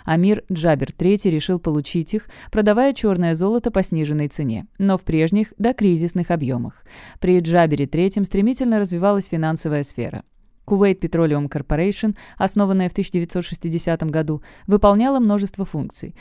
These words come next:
от управления стратегическими запасами нефти до выпуска национальной валюты – кувейтского динара.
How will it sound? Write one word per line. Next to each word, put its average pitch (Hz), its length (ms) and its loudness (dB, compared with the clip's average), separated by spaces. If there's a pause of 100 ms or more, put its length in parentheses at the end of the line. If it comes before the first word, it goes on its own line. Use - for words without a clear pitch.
(120)
от 165 160 -4
управления 180 460 2
стратегическими 165 760 -6
запасами 143 520 -2
нефти 208 420 -2
до 190 140 0
выпуска 233 460 -4
национальной 156 640 0
валюты – 180 520 -2
кувейтского 156 540 0
динара. 156 460 -2